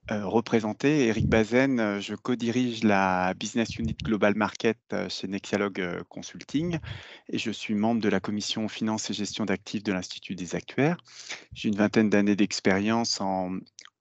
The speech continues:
en, en investissement sur les marchés de capitaux, en asset management, en assurance ou en banque. Et, et j'ai notamment dirigé la gestion des, des fonds structurés chez Lyxor,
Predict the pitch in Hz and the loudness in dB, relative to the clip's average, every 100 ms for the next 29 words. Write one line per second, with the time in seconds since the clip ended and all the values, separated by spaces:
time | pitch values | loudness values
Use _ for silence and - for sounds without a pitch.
0 | - 110 101 98 98 - - - - 110 | -8 -4 -4 -4 -6 -10 -14 -10 0 4
1 | 104 101 104 - 120 143 135 110 104 101 | 6 6 4 2 2 4 4 4 4 2
2 | - - 107 - - - 107 117 107 98 | 0 0 0 0 -4 -2 2 4 4 2
3 | 92 104 - 101 98 101 - 95 98 110 | 2 0 -2 0 0 0 -4 -6 -2 -2
4 | 113 101 92 - 104 98 104 - 95 90 | -4 -4 -4 -4 -4 -2 -2 -2 -2 2
5 | 107 127 - 95 - - - - - 98 | 2 2 2 0 0 -10 -14 -8 -4 0
6 | 104 101 - 104 104 110 107 98 92 113 | 2 2 2 2 4 2 0 -2 0 2
7 | 101 101 - - 113 101 92 90 90 95 | 2 -2 -8 -6 -4 -2 0 0 -2 -4
8 | - 104 - 104 - 104 104 95 95 - | -4 -6 -8 -10 -2 0 0 -2 -4 -2
9 | 101 113 139 | 2 2 0